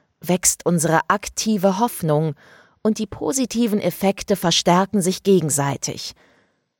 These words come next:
Das weiß übrigens auch Chat G P T.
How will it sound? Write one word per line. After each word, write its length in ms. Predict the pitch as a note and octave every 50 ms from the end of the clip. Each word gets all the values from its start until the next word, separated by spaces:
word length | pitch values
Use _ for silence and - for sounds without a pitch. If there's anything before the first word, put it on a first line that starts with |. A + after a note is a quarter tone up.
| _ _ _
Das 240 | _ - B3 - -
weiß 260 | C4+ C4+ D4 D#4 -
übrigens 520 | - B3+ C4 G#3+ A3+ B3 A3+ A3+ A3 - -
auch 300 | - F3+ G3+ G3 F3+ - -
Chat 320 | - - A3+ G3+ F#3 F#3 _
G 200 | - F#3 F#3 F3
P 200 | - F#3 G3 F3+
T. 360 | - - B3 C4 - - E3